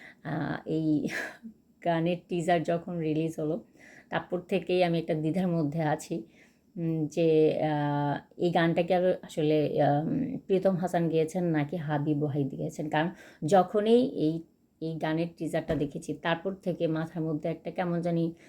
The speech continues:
মানে, একটা ছারপোকা ঢুকে গেছে যে কে গেয়েছে আসলে। কারণ মনে হচ্ছিল যে এটা হাবিব ওয়াহিদের ভয়েস, কিন্তু না। এই যেহেতু এখানে টাইটেলে, আহ, নাম দেওয়া আছে প্রীতম হাসান এবং ডেসক্রিপশনেও দেওয়া আছে প্রীতম হাসান, so এটা,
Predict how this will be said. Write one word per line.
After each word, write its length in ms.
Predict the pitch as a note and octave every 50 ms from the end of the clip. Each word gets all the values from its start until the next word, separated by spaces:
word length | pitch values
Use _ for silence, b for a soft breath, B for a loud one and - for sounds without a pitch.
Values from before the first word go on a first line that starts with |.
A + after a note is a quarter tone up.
| B B -
মানে, 160 | D#3+ E3 D#3+
একটা 180 | D#3+ D#3+ F#3+ F#3
ছারপোকা 480 | - - G#3+ G3 F#3+ - F#3 - F#3+
ঢুকে 280 | D3+ E3+ F3 F3+ F3+ D3+
গেছে 240 | - E3 - D#3+ D3
যে 220 | C#3+ D#3 D3 D3 D3 - _ _ _ _ _
কে 140 | - A#3 A3
গেয়েছে 400 | E3+ D#3+ D3 C#3 C#3 - - D#3
আসলে। 220 | D3+ - D3+ D3+
কারণ 380 | D3 - E3 - - - - F#3
মনে 280 | F#3 F#3+ G3+ G#3+ A#3+ A#3+
হচ্ছিল 360 | A#3 A#3 - A#3+ A3 G#3+ G#3
যে 140 | G3+ A#3+ A3
এটা 180 | G3+ - A3 -
হাবিব 260 | - E3 D3+ D#3+ D3+ D3
ওয়াহিদের 400 | D3+ D3+ D#3 C#3+ C#3+ D#3+ D3 D3
ভয়েস, 340 | D#3 C#3+ C#3+ C#3+ C#3+ - B B B B B B B B -
কিন্তু 240 | G3+ G3 F#3+ G#3 G3+
না। 260 | F3+ D#3+ D#3 D#3+ - -
এই 100 | D#3+ D#3
যেহেতু 260 | E3+ E3+ E3 E3 F3
এখানে 220 | E3+ F3+ F3 F3
টাইটেলে, 680 | E3+ - D#3 D#3 D#3 - E3+ D#3+ D#3+ E3 E3+ - - -
আহ, 300 | D#3+ D#3 D3+ D#3 E3 E3
নাম 200 | D#3+ E3 E3+ E3
দেওয়া 160 | E3+ E3 D#3+
আছে 180 | D#3+ D#3+ - E3+
প্রীতম 340 | - - D#3 D#3 D#3+ D#3
হাসান 240 | D#3+ D#3+ D#3+ E3+ D#3
এবং 260 | D3+ D3 D#3 D#3 D#3
ডেসক্রিপশনেও 720 | D#3 D#3+ D#3+ - - E3+ D#3+ - - E3+ E3 E3 E3+ F#3
দেওয়া 180 | E3 E3+ E3+ E3
আছে 180 | D#3+ D#3+ - D3+ -
প্রীতম 280 | D#3+ D#3 - E3+ E3
হাসান, 240 | D#3 D#3 - E3+ E3+ E3 - E3+
so 40 |
এটা, 280 | E3 C3 - - F3 F#3